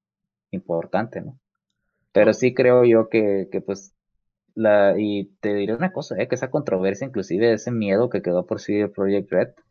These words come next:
Speaker 1: ha quedado inclusive hasta con otros proyectos, ¿eh? Porque ahorita, por ejemplo, la propia Blizzard, alguna gente está ahorita de que a ver si no nos aplican otro Cyberpunk con alguno de los juegos nuevos y ese, y yo sé así como que, oye, espérate, pues,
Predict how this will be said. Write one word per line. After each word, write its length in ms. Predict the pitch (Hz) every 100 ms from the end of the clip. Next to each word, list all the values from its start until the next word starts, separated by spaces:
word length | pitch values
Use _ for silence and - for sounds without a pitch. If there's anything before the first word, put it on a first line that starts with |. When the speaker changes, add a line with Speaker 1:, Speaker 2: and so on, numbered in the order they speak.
| _ _ _ _ _ _ _
Speaker 1:
ha 120 | 90
quedado 280 | - 107 131
inclusive 400 | 151 113 - 87
hasta 220 | 156 -
con 220 | - 90 87
otros 340 | 170 170 214
proyectos, 560 | - 87 87 - - -
¿eh? 100 | -
Porque 340 | 117 113 95
ahorita, 240 | 95 95
por 140 | 185 117
ejemplo, 440 | - - 135 123
la 180 | 107 -
propia 280 | - - 160
Blizzard, 440 | 120 107 143 123
alguna 340 | 104 95 98 110
gente 280 | 98 95
está 200 | 90 -
ahorita 340 | 98 98 92 90
de 120 | 87
que 100 | 85
a 80 | 101
ver 120 | 117
si 140 | 117
no 80 | 120
nos 160 | 120 120
aplican 400 | - 107 110 110
otro 200 | 107 107
Cyberpunk 600 | - 104 104 101 92 95
con 160 | 90 90
alguno 300 | 90 101 104
de 40 |
los 240 | 90 90 _
juegos 300 | - 92 95 -
nuevos 380 | 95 101 92 92
y 40 |
ese, 260 | 92 95 - _ _ _ _ _
y 120 | 95
yo 100 | 98
sé 140 | 101 104
así 180 | 104
como 280 | 101 107 101
que, 180 | - 90 - _ -
oye, 240 | 92 104
espérate, 520 | 104 _ - 113 - 117
pues, 420 | 104 98 _